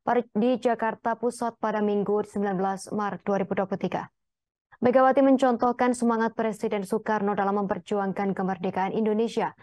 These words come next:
untuk seluruh rakyat. Ia berharap para kepala desa bisa mewujudkan cita-cita pembangunan dengan bekerja keras dan tulus. Sebelumnya, para kepala desa meminta kenaikan dana desa pada peringatan sembilan tahun Undang-Undang Desa.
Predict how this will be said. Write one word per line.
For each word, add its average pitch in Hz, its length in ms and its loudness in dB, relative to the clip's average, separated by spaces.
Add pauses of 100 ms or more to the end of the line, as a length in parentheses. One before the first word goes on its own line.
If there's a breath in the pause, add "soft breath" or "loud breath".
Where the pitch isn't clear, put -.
(140 loud breath)
untuk 240 320 0
seluruh 196 400 -2
rakyat. 202 400 -4 (640)
Ia 202 160 4
berharap 240 320 4
para 233 160 0
kepala 226 320 -2
desa 214 320 -2
bisa 214 240 -2
mewujudkan 220 720 -2
cita-cita 208 480 -4
pembangunan 196 720 0
dengan 247 320 2
bekerja 220 400 -2
keras 196 320 -4
dan 190 240 -2
tulus. 180 480 -4 (720)
Sebelumnya, 240 560 4
para 254 240 4
kepala 240 240 0
desa 226 320 0
meminta 233 400 0
kenaikan 214 560 -2
dana 202 240 -2
desa 196 320 -4
pada 208 240 -4
peringatan 196 640 -2
sembilan 240 480 2
tahun 214 320 0
Undang-Undang 202 480 0
Desa. 214 320 -4